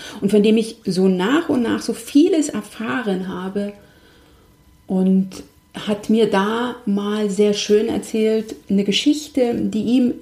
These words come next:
im Rahmen eines Seminars begegnet ist, nämlich jeden, den du triffst, so ein Stückchen als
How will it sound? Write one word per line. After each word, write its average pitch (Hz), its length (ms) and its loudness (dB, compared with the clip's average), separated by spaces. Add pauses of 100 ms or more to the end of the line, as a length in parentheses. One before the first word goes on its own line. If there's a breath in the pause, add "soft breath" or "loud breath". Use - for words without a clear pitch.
(200)
im 214 140 0
Rahmen 202 300 0
eines 196 260 -2
Seminars 190 560 -2
begegnet 202 480 -4
ist, 196 220 -4
nämlich 202 360 0 (640 loud breath)
jeden, 220 840 2 (260)
den 185 180 2
du 170 160 0
triffst, - 520 0
so 233 100 -4
ein 220 100 0
Stückchen 233 560 -4
als 190 520 -4